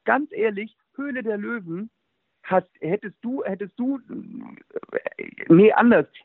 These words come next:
Ich hab gestern durch Zufall, weil ich durch, durch Facebook gescrollt hab, hab ich mitgekriegt, dass auch Höhle der Löwen läuft. Das, das, das ist völlig untergegangen, weil es mittlerweile niemanden mehr interessiert.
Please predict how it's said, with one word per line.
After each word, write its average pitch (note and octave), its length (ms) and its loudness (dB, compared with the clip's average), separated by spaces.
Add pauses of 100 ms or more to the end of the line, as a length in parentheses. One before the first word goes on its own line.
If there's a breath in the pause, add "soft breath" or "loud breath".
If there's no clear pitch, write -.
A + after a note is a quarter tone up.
Ich G3 160 2
hab G#3 180 0
gestern G#3 320 0
durch D#3 240 -2 (200)
Zufall, F3+ 580 -2 (200)
weil E3 160 -4
ich F3+ 140 -8
durch, E3+ 240 -12
durch C#3+ 220 -8
Facebook A#3+ 400 -12
gescrollt C3 520 -2
hab, B2 160 -4 (200 soft breath)
hab E3 140 -2
ich D#3+ 140 -6
mitgekriegt, G#3 580 -8
dass E3 140 -4
auch - 220 -4
Höhle F3+ 220 -4
der D#3+ 120 0
Löwen A3+ 340 -6
läuft. A2 300 0 (540)
Das, F3 160 -8
das, E3 360 -4
das F3+ 160 -6
ist G#3 240 -8
völlig C#4+ 280 0
untergegangen, C3 760 -2
weil F3+ 140 2
es - 100 -18
mittlerweile A3 460 -4
niemanden A3+ 380 -6
mehr G#3 120 -4
interessiert. G3+ 600 -8